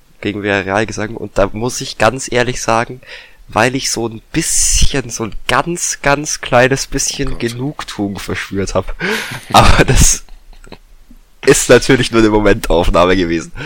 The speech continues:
Speaker 1: Nein, ähm, ich fand's trotzdem ziemlich erschreckend, die Leistung, muss ich sagen. Und ich, also, ich weiß nicht, was, was ihr so denkt, aber wenn Villarreal das jetzt vier null gewonnen hätte, oder drei null zumindest,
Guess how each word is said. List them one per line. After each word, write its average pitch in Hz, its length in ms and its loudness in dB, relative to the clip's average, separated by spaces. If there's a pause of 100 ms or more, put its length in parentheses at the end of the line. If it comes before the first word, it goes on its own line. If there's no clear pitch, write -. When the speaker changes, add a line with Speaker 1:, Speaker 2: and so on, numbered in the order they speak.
(300)
Speaker 1:
Nein, 90 260 4 (320)
ähm, 101 520 6
ich 113 180 2
fand's 127 360 2
trotzdem 160 760 0 (140)
ziemlich 131 500 -6 (140)
erschreckend, 113 720 0
die 90 100 -6
Leistung, 82 580 -4
muss 92 200 -14
ich - 80 -12
sagen. 101 420 -4
Und 101 320 -8 (240)
ich, - 360 -8 (580)
also, 98 420 -2 (720)
ich - 180 -4
weiß 110 200 4
nicht, 113 120 -6
was, - 240 0
was 101 140 0
ihr 123 140 -4
so 131 120 -2
denkt, - 440 -2
aber 101 300 2
wenn 101 440 -6
Villarreal 101 460 2
das - 160 -6
jetzt - 320 -2 (240)
vier 175 360 0
null 95 240 0
gewonnen 95 360 -2
hätte, 131 340 -6 (540)
oder 180 220 0
drei 131 300 4
null 92 260 -2
zumindest, 95 680 -6